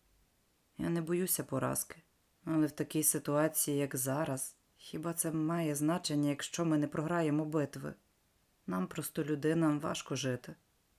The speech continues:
"М, забудь. Забудь. Я не скаржуся. Просто вдай, що я нічого не говорив. Я нічого не говорив". Якби Фен Сінь був там,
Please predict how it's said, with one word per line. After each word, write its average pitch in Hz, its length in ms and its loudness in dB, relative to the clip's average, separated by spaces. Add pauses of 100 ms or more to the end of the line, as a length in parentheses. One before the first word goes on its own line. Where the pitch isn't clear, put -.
(540)
"М, 127 380 -2
забудь. 139 560 -8 (760)
Забудь. 143 480 -2 (360)
Я 196 180 0
не 151 120 4
скаржуся. 135 680 -4 (480)
Просто 208 340 -4
вдай, 190 240 0
що - 180 -6
я 170 80 -2
нічого 165 400 -2
не 139 80 0
говорив. 135 420 -4 (540)
Я 139 200 4
нічого 196 540 2
не 175 140 0
говорив". 151 420 0 (1700)
Якби 170 340 2
Фен 156 260 4
Сінь 165 320 4
був 139 180 -2
там, 156 380 4